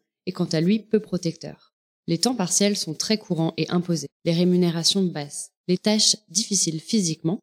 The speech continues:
essayez donc de porter des corps de quatre-vingts kilos pour une toilette, et psychologiquement. Les temps de travail sont souvent fractionnés et prennent uniquement en compte le temps de soins effectifs. Les déplacements,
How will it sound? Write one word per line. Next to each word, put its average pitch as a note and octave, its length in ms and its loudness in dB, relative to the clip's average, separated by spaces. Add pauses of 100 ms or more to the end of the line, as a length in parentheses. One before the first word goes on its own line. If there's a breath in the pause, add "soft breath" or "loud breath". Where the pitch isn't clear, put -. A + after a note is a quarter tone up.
essayez F#3+ 280 2
donc F#3 180 2
de D#3 80 -4
porter F3 560 -4
des F#3 100 2
corps F3+ 240 0
de - 80 -8
quatre-vingts G3+ 460 0
kilos F#3 260 0
pour D3+ 160 -4
une D3 80 -2
toilette, D3 440 -4 (260)
et G#3+ 240 0 (100)
psychologiquement. E3 680 -4 (200)
Les G#3 160 4
temps C4 140 2
de C4 40 2
travail A3 400 2
sont F#3+ 160 -2
souvent G3 260 0
fractionnés E3 580 -4 (200)
et F3+ 100 -2
prennent E3 340 0
uniquement G#3 460 2
en E3 40 0
compte G#3+ 400 -2 (140)
le F3 120 0
temps G#3+ 200 2
de F3 80 2
soins F#3+ 280 -2
effectifs. - 520 -6 (560)
Les E3 120 2
déplacements, D3+ 720 -2